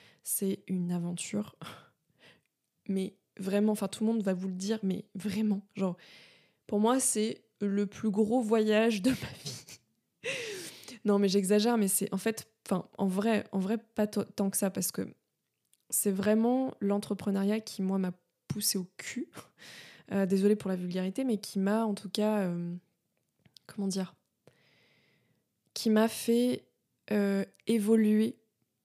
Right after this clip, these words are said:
euh, sur plein d'aspects de ma vie, puisqu'en fait, c'est, pour moi, c'est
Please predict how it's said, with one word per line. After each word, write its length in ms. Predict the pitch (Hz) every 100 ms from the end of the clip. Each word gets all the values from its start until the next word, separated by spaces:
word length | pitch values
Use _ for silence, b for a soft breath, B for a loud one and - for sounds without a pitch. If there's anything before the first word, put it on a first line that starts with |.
| _ _ _ _ -
euh, 840 | 202 196 196 190 190 185 190 - -
sur 260 | - 214 -
plein 340 | - 226 233
d'aspects 400 | 214 202 - 214
de 200 | 208 190
ma 200 | 180 180
vie, 200 | 175 214
puisqu'en 320 | - - 190
fait, 200 | 220 214
c'est, 380 | - - 190 180 _ _ -
pour 120 | 190
moi, 280 | 196 214 214
c'est 320 | - -